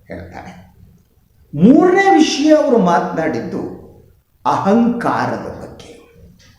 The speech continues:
ಅಹಂಕಾರ ಒಳ್ಳೆಯದಲ್ಲ ಅಂತ ಹೇಳುವ ಮೋಹನ್ ಭಾಗವತ್,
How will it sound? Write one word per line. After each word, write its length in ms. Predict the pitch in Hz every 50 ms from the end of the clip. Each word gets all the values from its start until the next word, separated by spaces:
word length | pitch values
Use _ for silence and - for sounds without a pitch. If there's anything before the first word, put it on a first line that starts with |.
| _ _ _ _ - - - _ _ _ _ - - _ _ _ _ _ -
ಅಹಂಕಾರ 760 | - 131 - 185 262 277 - - - - 254 247 247 - 262 254 240 - - 113
ಒಳ್ಳೆಯದಲ್ಲ 800 | 113 127 160 214 247 277 285 285 277 226 240 226 190 190 185 170
ಅಂತ 280 | 160 156 156 151 -
ಹೇಳುವ 280 | - 139 135 131 139 131
ಮೋಹನ್ 380 | 120 123 123 117 127 127 110 -
ಭಾಗವತ್, 720 | 107 - - 92 107 135 165 - - 123 - - - -